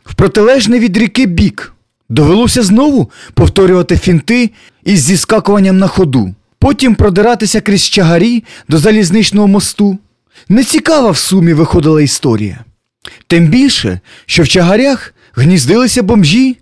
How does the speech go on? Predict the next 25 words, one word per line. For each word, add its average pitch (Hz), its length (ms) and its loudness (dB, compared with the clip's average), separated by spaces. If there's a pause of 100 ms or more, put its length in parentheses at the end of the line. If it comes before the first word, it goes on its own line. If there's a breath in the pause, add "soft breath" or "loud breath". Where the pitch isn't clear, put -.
(100)
алкаші 220 560 0
і 254 40 2
наріки, 120 580 -2 (280 soft breath)
в 117 80 0
залежності 233 800 0 (200 loud breath)
від 160 160 0
густини 180 600 0
заростей. 101 600 -4 (500)
В 127 40 -2
залежності 226 640 2
від 214 160 0
густини 269 460 2
заростей 117 640 -2 (180 loud breath)
у 123 60 -6
кожної 220 400 2
групи 220 360 2
було 147 240 0
своє 208 300 0
місце. 113 500 -2 (480 soft breath)
А 147 120 0
що - 180 2
в 196 40 4
моєму 208 340 2
теперішньому 208 680 0
стані 98 460 -4